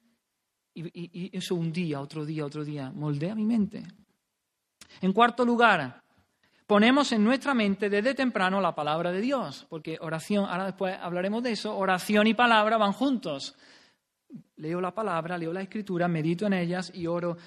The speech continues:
al Señor. Así que lo primero que hacemos es poner la palabra de Dios en nuestra mente.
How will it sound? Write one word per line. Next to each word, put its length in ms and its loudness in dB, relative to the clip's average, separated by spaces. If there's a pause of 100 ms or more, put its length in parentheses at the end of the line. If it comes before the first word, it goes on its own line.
(200)
al 140 -6
Señor. 460 -2 (1300)
Así 220 -2
que 260 4
lo 100 4
primero 320 4
que 80 0
hacemos 440 -2
es 100 0
poner 340 2
la 140 2
palabra 400 4
de 100 -2
Dios 240 -4
en 120 -2
nuestra 240 -4
mente. 480 -2